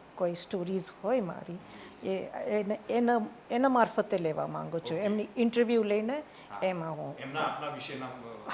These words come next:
Speaker 1: હા, એ જ
Speaker 2: અનુભવો.
Speaker 1: શું વિચ-, એમની શું અનુભવ છે, એ શું કહેવા માંગે છે,
Speaker 2: બરાબર. બહુ સરસ
Speaker 1: એ રીતે
Speaker 2: આઈડિયા છે.
Speaker 1: હું આને લેવા માંગુ છું એમાં.
Speaker 2: ઓકે. તો આપની, અ, આગળની પ્રવૃત્તિ, આપ જે બુક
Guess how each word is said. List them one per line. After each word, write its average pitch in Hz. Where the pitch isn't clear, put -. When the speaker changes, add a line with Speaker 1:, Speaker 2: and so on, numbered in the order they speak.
Speaker 1:
હા, 214
એ 185
જ 214
Speaker 2:
અનુભવો. 262
Speaker 1:
શું 294
વિચ-, 233
એમની 220
શું 220
અનુભવ 185
છે, 190
એ 202
શું 233
કહેવા 180
માંગે 170
છે, -
Speaker 2:
બરાબર. -
બહુ -
સરસ -
Speaker 1:
એ 233
રીતે 226
Speaker 2:
આઈડિયા 220
છે. -
Speaker 1:
હું 202
આને 175
લેવા 175
માંગુ -
છું -
એમાં. 165
Speaker 2:
ઓકે. -
તો 127
આપની, 139
અ, 135
આગળની 135
પ્રવૃત્તિ, 135
આપ 131
જે 127
બુક 131